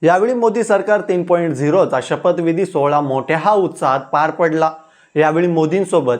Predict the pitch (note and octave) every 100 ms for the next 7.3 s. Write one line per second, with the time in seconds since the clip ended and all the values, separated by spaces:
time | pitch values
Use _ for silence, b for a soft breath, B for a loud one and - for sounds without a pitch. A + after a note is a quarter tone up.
0 | - C#3 - F3 F3 G3 G3 D#3+ D3 C#3+
1 | E3 F3 A#2+ A#2+ - E3+ F#3 D3+ C3+ C#3
2 | B2+ - _ b b E3 F#3 A#3+ A3+ G3+
3 | G3 G#3+ F#3 F3+ F#3+ F3+ C3+ D3+ G3+ G3
4 | E3 C#3+ D#3 - - D3 C#3+ D#3+ D#3+ A3
5 | A#3 G#3 E3+ F3 F3 F3+ D3+ D3 E3 E3
6 | F3 B2 A2 - E3+ D#3+ A#3 A3 F3+ E3+
7 | E3+ D3 C3